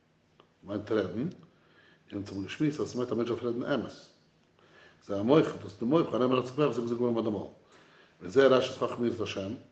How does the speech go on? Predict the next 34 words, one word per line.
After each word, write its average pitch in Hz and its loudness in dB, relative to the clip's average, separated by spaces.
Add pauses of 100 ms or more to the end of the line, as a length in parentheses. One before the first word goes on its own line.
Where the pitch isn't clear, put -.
(340)
דאס 104 -4
איז 85 -14
זייער 107 4 (100)
בחינת 110 -4
מוח, 165 2
דאס 113 2
איז 110 -2
מיט 120 -2
בחינת 117 -8
מוח, 160 2
הנאמר 131 2
צופה, 120 -8
דאס - -
איז 135 -4
געווען 120 -2
ביי 117 -2
דעם 120 0
מאל. 101 -2 (1500)
וזה 107 6
בחינת, 127 6 (360)
דאס 101 -8
איז 107 -2
דער 110 -2
בחינת, 135 2 (520)
הוכח 151 6
לחכם, 135 -4 (720)
זוג 127 6
מיסל 135 4
פון 110 0
דער 95 -4
חכם, 120 -2
יא 104 4
הפך 127 0
תכליתם, 110 -4